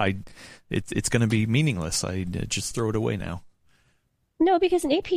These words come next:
Speaker 2: U, the benefit of having an A P U is that if you don't have a discrete graphics card, you can just slap one in at any time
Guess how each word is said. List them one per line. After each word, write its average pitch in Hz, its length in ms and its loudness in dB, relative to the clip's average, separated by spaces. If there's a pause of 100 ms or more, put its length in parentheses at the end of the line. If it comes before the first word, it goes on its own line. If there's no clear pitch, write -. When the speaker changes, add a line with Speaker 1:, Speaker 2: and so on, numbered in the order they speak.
Speaker 2:
U, 247 360 2
the 220 100 4
benefit 254 360 4
of 202 100 4
having 226 240 4
an 185 140 4
A - 20 2
P - 200 -4
U 190 380 6 (120)
is 202 160 2
that 202 120 4
if 196 120 2
you 185 80 2
don't 233 300 4
have 185 420 4
a 165 80 0 (160)
discrete 175 380 0
graphics 214 360 0
card, 151 320 4
you 160 100 0
can 262 180 2
just - 200 2
slap 160 300 0
one 147 180 4
in 220 180 4
at - 120 2
any 147 200 4
time 190 520 0